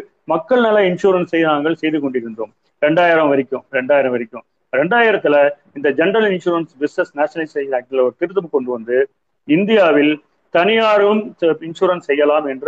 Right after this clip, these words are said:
அமெண்ட்மெண்ட்டை கொண்டு வந்தார்கள். ரெண்டாயிரத்துல வந்தது முதல் அமெண்ட்மெண்ட்.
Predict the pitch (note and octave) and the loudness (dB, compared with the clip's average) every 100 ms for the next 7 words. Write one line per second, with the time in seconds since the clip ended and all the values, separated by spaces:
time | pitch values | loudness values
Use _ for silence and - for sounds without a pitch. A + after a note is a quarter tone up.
0 | F3+ F#3 - C3 E3+ D#3 C3 E3 - B2 | 0 0 -8 -4 -4 -2 -4 -6 -8 -10
1 | B2 G#2 G#2 G2 G#2+ - C#3+ E3+ F#3 E3+ | -10 -12 -18 -20 -20 -4 -2 2 2 0
2 | D#3+ D3 C#3 G3+ C#3+ D3+ D3+ B2+ B2 A#2 | 0 -2 -2 -8 -2 0 0 -2 -6 -10
3 | G#2+ - | -16 -20